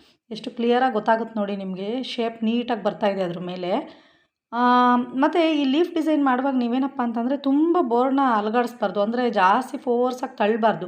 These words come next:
ಸ್ವಲ್ಪ ನಿಧಾನವಾಗಿ ಶೇಪ್ ಇರೋ ಕಡೆ ನಿಧಾನವಾಗಿ ಮಾಡಿಕೊಂಡ್ರೆ ಶೇಪ್ ನೀಟಾಗಿ ಬರುತ್ತೆ. ಇಲ್ಲ ಅಂತಂದರೆ,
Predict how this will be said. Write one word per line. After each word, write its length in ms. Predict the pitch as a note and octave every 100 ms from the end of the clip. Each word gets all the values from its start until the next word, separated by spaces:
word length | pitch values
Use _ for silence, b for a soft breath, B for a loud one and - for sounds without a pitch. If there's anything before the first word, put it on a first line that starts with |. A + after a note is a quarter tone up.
| B B B B _
ಸ್ವಲ್ಪ 220 | B3 B3
ನಿಧಾನವಾಗಿ 720 | B3+ B3 C#4 D4 D#4+ D#4+ D#4+
ಶೇಪ್ 260 | C#4 C#4+ D4
ಇರೋ 120 | C#4
ಕಡೆ 180 | C#4+ B3+
ನಿಧಾನವಾಗಿ 460 | A3 A#3+ B3+ A#3+
ಮಾಡಿಕೊಂಡ್ರೆ 840 | A3 G#3 - F#3+ C4 F4+ - - _
ಶೇಪ್ 340 | - C#4+ D#4
ನೀಟಾಗಿ 320 | C4 A#3+ A3+ F#3
ಬರುತ್ತೆ. 300 | G3 G3 G#3
ಇಲ್ಲ 160 | A3 C4+
ಅಂತಂದರೆ, 480 | A#3 A3+ F#3+ F3